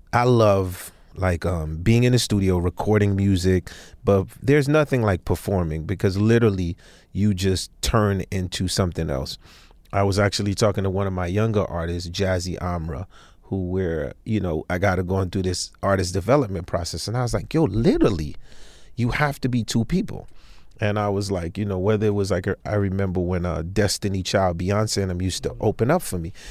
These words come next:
Beyonce would be on the side of the stage watching my show like a hawk. And, you know, this was all part of the artist development. And I'm like, every night they pick up something new. And I was like, "The only time that you gonna know that you really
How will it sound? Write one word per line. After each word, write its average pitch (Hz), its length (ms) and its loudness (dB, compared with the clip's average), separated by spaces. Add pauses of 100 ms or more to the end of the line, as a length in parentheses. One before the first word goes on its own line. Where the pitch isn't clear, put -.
(160)
Beyonce 117 440 2
would 107 140 2
be 101 100 0
on 95 120 0
the 90 80 0
side 117 320 4
of 113 80 0
the 113 60 -4
stage 101 380 -4
watching 101 440 -6
my 95 120 -2
show 87 220 -4
like 85 240 -2
a 110 80 2
hawk. 147 300 4 (560)
And, 104 340 2
you 131 80 4
know, 107 140 0
this 135 240 -2
was 113 180 -4
all 110 160 -2
part 104 240 -4
of 98 100 -2
the 92 140 -4
artist 92 300 -6
development. 120 580 0
And 92 100 -6
I'm 110 140 -4
like, 98 240 -6 (420)
every 113 280 2
night 107 260 -2
they 104 100 -2
pick - 280 -6
up 98 100 -2
something 92 480 -6
new. 107 240 -2 (520)
And 104 220 -2
I 117 80 0
was 123 180 0
like, 107 200 -2
"The 120 200 0 (140)
only 175 500 2
time 131 440 -4
that 104 100 -2
you 113 160 -2
gonna 104 240 -2
know 95 360 -4
that 85 160 -6
you 90 200 -6
really 113 640 0